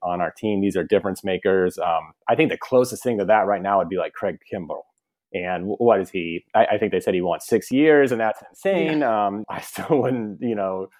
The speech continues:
Speaker 1: go anywhere near that for a relief pitcher. So I, yeah, I really don't know what they should be doing on that front. I do think they should be going after Harper. I think it's ridiculous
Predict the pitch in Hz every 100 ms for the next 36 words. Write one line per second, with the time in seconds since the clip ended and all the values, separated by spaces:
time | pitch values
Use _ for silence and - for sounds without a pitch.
0 | _ _ - 123 113 107 104 107 101 107
1 | 123 139 - 123 107 107 110 110 123 120
2 | 131 127 147 143 143 131 113 139 165 -
3 | _ 123 165 117 135 131 127 170 175 156
4 | 127 131 123 123 117 117 113 110 - _
5 | _ - 110 117 127 123 - 117 104 110
6 | - 104 113 110 98 98 101 - - 87
7 | 90 - 107 95 151 156 139 110 104 -
8 | 98 98 107 98 95 92 87 92 - 82
9 | 98 95 87 87 101 90 92 85 - -
10 | - _ _ - 110 107 95 95 131 127
11 | 123 113 104 -